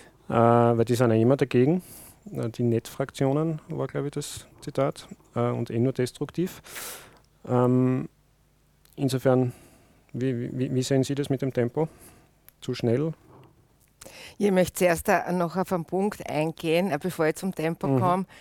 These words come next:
Speaker 2: Und zwar war das, ähm, die Aussage von Ihnen, Kritik wird gehört, ja. Also dem muss ich wirklich widersprechen, ja. Und zwar am Beispiel, äh, eben von der Plawutsch-Gondel, ja. Weil da habe ich schon im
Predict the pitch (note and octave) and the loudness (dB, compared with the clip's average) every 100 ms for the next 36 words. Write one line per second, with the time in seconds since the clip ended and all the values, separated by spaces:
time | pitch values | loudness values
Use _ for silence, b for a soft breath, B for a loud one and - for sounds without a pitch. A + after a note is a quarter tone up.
0 | B B B - F3 F3 - D3+ D3+ D#3+ | B B B -6 -2 -2 -2 2 4 4
1 | E3 - E3+ D#3+ D#3+ D#3+ D#3 D#3+ D#3 - | 2 4 0 0 0 2 2 0 -4 -6
2 | - C#3 C#3 - D#3+ D3+ F3 - - E3+ | 0 0 0 -2 -2 -2 -4 -8 -4 -2
3 | F3 F3+ F3+ - - - F3 E3+ E3+ F3+ | 0 0 -2 -6 -8 -6 -8 -6 -4 -4
4 | - F#3+ E3+ C3+ D3 F3+ - D#3 F3 B | -4 -2 0 2 2 0 0 2 2 B
5 | B B C3+ F3 E3 E3 E3 F3 E3 - | B B -4 0 2 0 0 0 -2 -2
6 | F3+ D#3+ F3+ F3+ - C#3 C#3+ C#3+ - F#3+ | -4 -2 -2 -4 -8 -4 -2 -4 -6 -2
7 | E3 E3+ F#3 B B F3+ - D#3 D#3+ - | 2 2 0 B B -10 0 0 0 0
8 | C3+ D3+ - - F#3 - D#3 D#3 - D3 | 0 0 -2 -2 0 2 2 2 0 -2
9 | D#3+ - D3+ D#3 F3 E3+ E3+ F3 C#3+ D#3 | -4 0 0 2 0 -2 -2 -4 -4 -6
10 | - - C#3 C3+ C#3 F3+ E3+ D3+ F3 B | -10 -6 -4 -4 -4 -4 0 0 0 B
11 | B B B B B C3+ D#3+ D3+ D#3 F3 | B B B B B -2 2 2 2 2
12 | D#3+ F3 - E3+ E3 - E3+ F3 E3+ E3+ | 2 2 2 2 0 -2 -2 0 0 -2
13 | E3+ E3+ E3+ | -2 -6 -10